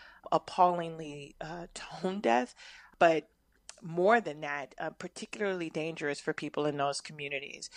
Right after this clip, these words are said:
And so, you know, it is an evolving, uh, issue. It has just happened over the course of the last couple of days. And I know that, um, our office and others are looking into it.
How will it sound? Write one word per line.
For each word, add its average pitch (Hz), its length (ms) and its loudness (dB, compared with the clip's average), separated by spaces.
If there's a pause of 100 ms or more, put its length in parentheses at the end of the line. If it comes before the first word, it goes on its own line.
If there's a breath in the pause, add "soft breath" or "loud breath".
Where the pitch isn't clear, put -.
(260 loud breath)
And 170 140 2
so, 165 380 12
you 175 180 0
know, 160 80 6
it 165 180 4
is 160 160 4
an 160 160 6
evolving, 165 640 6
uh, 156 460 -6 (340)
issue. 220 360 4
It 156 100 2
has 143 120 -2
just - 200 -4
happened 151 340 4
over 143 140 0
the 143 80 -4
course - 320 0
of 143 80 -4
the 143 80 0
last 135 300 2
couple 143 220 -6
of 139 140 -6
days. 135 380 -2 (280 loud breath)
And 151 220 4
I 147 120 6
know 147 200 4
that, 143 200 2 (100)
um, 143 260 -2
our 147 180 6
office 143 300 0
and 151 80 -4
others 143 320 0
are 139 100 2
looking - 300 -10
into - 300 -12
it. - 100 -18